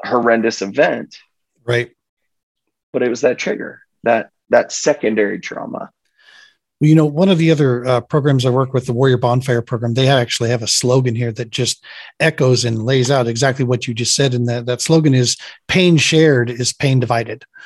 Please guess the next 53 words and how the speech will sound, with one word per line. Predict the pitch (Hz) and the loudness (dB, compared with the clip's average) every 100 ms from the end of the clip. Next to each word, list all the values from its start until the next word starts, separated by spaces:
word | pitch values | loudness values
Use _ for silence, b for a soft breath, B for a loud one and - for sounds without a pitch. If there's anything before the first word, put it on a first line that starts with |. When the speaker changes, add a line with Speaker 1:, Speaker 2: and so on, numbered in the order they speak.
| B B B - | B B B -10
Speaker 2:
You | 113 | -6
know, | 113 120 | -6 -6
and | 123 120 120 | -4 -2 0
that, | 123 131 - B B B B | 0 -2 -6 B B B B
that | 120 135 143 - | 0 2 2 -4
piece | - 180 170 - | -2 2 2 2
there, | 131 123 | 0 0
and | 117 110 | 0 0
then | 123 | -2
it, | 117 - | -2 -6
you | 131 | -8
know, | 113 110 113 | -8 -10 -10
they, | 123 117 | -8 -6
it | 120 123 123 131 | -8 -12 -10 0
goes | 131 127 | 2 4
on | 131 117 | 2 0
and | 113 | -4
expounds | - - 131 120 120 - | -8 -4 -2 0 -2 -4
to, | 127 113 113 - 143 | -6 -6 -8 -12 -12
uh, | 127 117 117 117 - 147 | -12 -12 -14 -16 -12 -6
other | 135 131 | -2 0
areas, | 127 151 135 117 | 4 6 6 4
but | 139 113 | -2 2
that | 143 139 - B B B B | 2 0 -4 B B B B
there's, | 131 139 131 - | 4 4 4 2
it's | 160 143 | 2 2
so | - 170 | 4 4
true. | 135 - 151 - _ | 4 2 2 0 _
You | 127 120 | -6 -4
know, | |
when | 123 123 | -2 -2
you | 131 | -2
can, | 131 143 120 120 - B B B | -2 0 0 -2 -6 B B B
when | 127 | 0
you | 135 | 2
can | 131 131 | 2 2
get | 131 160 | 4 6
around | 165 147 143 | 6 4 4
like-minded | 139 139 135 135 135 127 127 | 2 0 0 0 2 2 2
individuals | 123 117 127 123 120 117 113 | 2 2 0 0 -2 -4 -6
that | - 117 | -4 -4
understand, | 120 117 - 135 127 | -2 -4 -2 0 0
that | 117 | -2
walk | 117 127 135 | 0 2 2
in | 143 | 0
your | 135 | -2
shoes, | 123 - 123 120 120 117 | -2 -2 -2 -2 -4 -6
they | - 120 | -6 -6
understand | 127 123 - 131 127 | -4 -2 0 0 2
where | 123 | 0
you're | |
coming | 117 135 127 | -2 0 -2
from. | 117 123 113 | -2 -4 -4